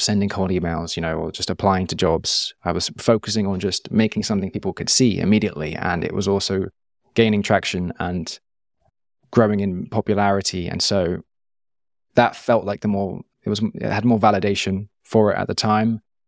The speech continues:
But, like, I'm really happy that I focused on that and building that portfolio and just really honing it and making it as, have as much variety as I possibly could. And so that's always the advice I give now is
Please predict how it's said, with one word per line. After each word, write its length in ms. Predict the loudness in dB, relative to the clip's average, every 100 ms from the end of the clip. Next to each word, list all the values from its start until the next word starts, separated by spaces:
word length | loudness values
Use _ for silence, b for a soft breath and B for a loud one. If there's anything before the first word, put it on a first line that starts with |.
| _
But, 100 | 0
like, 140 | 0 0
I'm 240 | 0 2
really 220 | 2 0
happy 400 | 2 0 0 -2
that 140 | -2 -2
I 100 | 0
focused 680 | 0 0 0 -2 -4 -8 _ _ _ _ _ 0
on 160 | 2 4
that 480 | 2 0 -4 -10 -10
and 140 | -6 0
building 280 | 2 2 0
that 160 | -4
portfolio 720 | -4 -4 0 2 2 0 -4 -10 _ _ _ _ _ _
and 120 | -2 0
just 160 | 0
really 220 | 2 2
honing 440 | 2 2 2 4 0
it 160 | -4 -4
and 200 | -2 2
making 320 | 0 0 0
it 120 | 0
as, 400 | -2 -2 -2 -6 _ _ _ _ _ _ -20 -20 -6
have 180 | 0 2
as 100 | 4
much 200 | 4 4
variety 560 | 4 6 4 2 -2
as 100 | -2
I 60 | -2
possibly 420 | -4 -6 -4 -6
could. 340 | -2 0 0 -4 _ _ -4
And 120 | 2
so 80 | 6
that's 220 | 6 6
always 280 | 6 6 4
the 60 | 2
advice 300 | 4 4 4
I 120 | 2
give 180 | 4 2
now 260 | 2 2
is 320 | 0 -2 -4